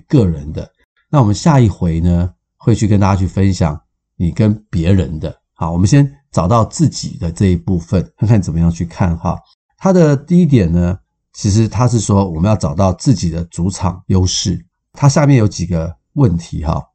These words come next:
他问大家，你觉得哪一种状况的人啊，最会让人家受不了啊？第一种就是那种很假装的人，第二种就是一直说话，话很多的人。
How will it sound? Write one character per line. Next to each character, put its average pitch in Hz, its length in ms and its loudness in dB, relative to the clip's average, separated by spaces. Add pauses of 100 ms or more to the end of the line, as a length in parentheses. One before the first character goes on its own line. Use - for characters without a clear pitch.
(320)
他 117 120 -2
问 110 160 2
大 90 160 2
家， 82 320 -2 (180)
你 87 140 -2
觉 101 140 2
得 104 320 2
哪 95 180 0
一 123 60 4
种 85 260 0 (220)
状 90 240 0
况 85 280 -2 (120)
的 87 100 -2
人 80 340 -4
啊， 80 220 -2 (400)
最 117 140 0
会 107 140 4
让 98 220 2
人 82 120 -4
家 87 160 0
受 90 260 -2
不 92 100 -6
了 78 220 -4 (380)
啊？ - 140 -6
第 143 140 2
一 143 40 6
种 107 160 2
就 95 100 0
是 92 140 -2
那 92 100 2
种 82 160 0
很 87 160 0
假 - 220 -4
装 90 240 0
的 82 120 -4
人， 71 120 -16 (440)
第 143 120 4
二 123 60 4
种 85 140 -4
就 90 60 -2
是 90 180 -2 (320)
一 165 60 2
直 113 140 4
说 117 160 2
话， 117 160 0
话 - 200 -4
很 90 300 -6
多 95 180 -2
的 85 160 -2
人。 69 220 -12